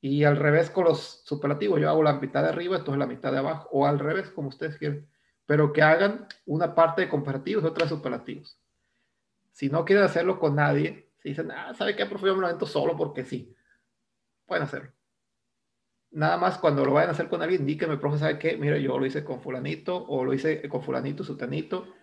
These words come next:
y yo hice esta parte, fulanito hizo esta, y sutanito hizo esta". Para que no se les asiente tanto el trabajo. Son maneras de trabajar en equipo, lo van a tener que aprender el momento de que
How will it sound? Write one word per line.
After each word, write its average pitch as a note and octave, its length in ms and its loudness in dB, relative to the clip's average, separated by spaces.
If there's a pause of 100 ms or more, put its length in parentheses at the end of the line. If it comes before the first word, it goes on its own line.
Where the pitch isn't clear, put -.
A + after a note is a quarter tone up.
y C3 80 -8
yo B2+ 80 -6
hice C#3 120 -6
esta D3 180 -6
parte, D3+ 300 0
fulanito C3 380 -4
hizo C3+ 140 -4
esta, D#3+ 260 -2
y D#3+ 60 -6
sutanito C3+ 400 -6
hizo C#3 120 -8
esta". - 220 -20 (1400)
Para D3 260 4
que D3 80 0
no C#3+ 100 0
se F3 120 -2
les D3+ 180 0
asiente C#3 340 -4
tanto C#3+ 440 -2
el C3 180 -6
trabajo. C3 460 -6 (1160)
Son D#3+ 520 -4
maneras C#3 320 -2
de D3 60 -4
trabajar C3+ 440 -2
en D#3 200 0
equipo, D#3+ 440 -2
lo D3 100 4
van C3 120 2
a C#3+ 80 -2
tener B2+ 140 -4
que D3 60 2
aprender D3 300 0
el E3 60 2
momento C#3 420 0
de C#3 240 0
que - 300 -6